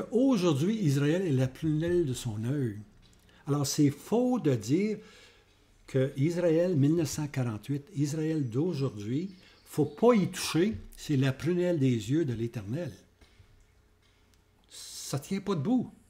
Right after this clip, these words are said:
Elle n'est pas la prunelle, elle est l'Oami, pas mon peuple. Hein ? Comme je disais, Jérémie, cessez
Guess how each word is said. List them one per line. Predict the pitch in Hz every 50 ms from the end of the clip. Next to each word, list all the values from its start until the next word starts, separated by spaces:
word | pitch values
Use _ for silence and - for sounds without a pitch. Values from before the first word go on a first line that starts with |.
| _ _ _ _ _ _ -
Elle | 139 139 143 143 135
n'est | 143 147 139
pas | 135 - - 220 247 254
la | 240 170 139
prunelle, | - - 123 120 117 127 135 147 -
elle | - 127 127
est | 139 135
l'Oami, | 135 135 135 156 185 226 254 262 262 254 220 151 135 131 123
pas | 123 - - - 254 254
mon | 233 220 156
peuple. | - - 127 117 - - - _ -
Hein ? | 196 233 233 233
Comme | - 160 147
je | 123 117
disais, | 120 135 131 135 180 214 220 214 - - - - - _
Jérémie, | 123 117 151 190 190 196 196 202 220 220 214 208 - - _ _ _
cessez | - - - - 135 135 139 127 - - - 190 220 220 214 -